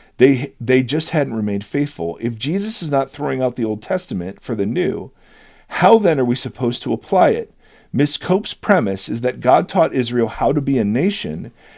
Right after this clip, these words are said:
and Jesus' call is for us to go and disciple nations, teaching them God's way of being in the world, how to apply kingdom principles, not just in our individu-, individual lives and relationships and churches,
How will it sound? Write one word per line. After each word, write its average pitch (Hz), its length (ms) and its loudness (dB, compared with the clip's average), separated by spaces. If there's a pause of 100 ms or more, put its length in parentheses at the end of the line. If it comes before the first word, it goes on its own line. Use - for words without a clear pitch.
(140)
and 131 200 0
Jesus' 180 600 0
call 135 500 4 (220)
is - 160 -4
for 147 200 4
us 156 240 4
to 185 100 2
go 143 200 6
and 123 100 2
disciple 123 520 0
nations, 117 880 0
teaching 160 480 -4
them 131 500 2 (760)
God's 135 320 8
way 123 160 4
of 113 140 2
being 120 180 4
in 110 100 2
the 107 60 2
world, 113 520 4
how 135 180 2
to 139 120 4
apply 131 360 4
kingdom 123 360 -4
principles, 104 600 -6
not 117 160 -2
just 123 200 -10
in 117 80 -2
our 110 140 0
individu-, 110 400 -2
individual 120 480 -2
lives 95 380 0
and 107 100 -4
relationships 101 480 -2
and 90 100 -10
churches, - 520 -4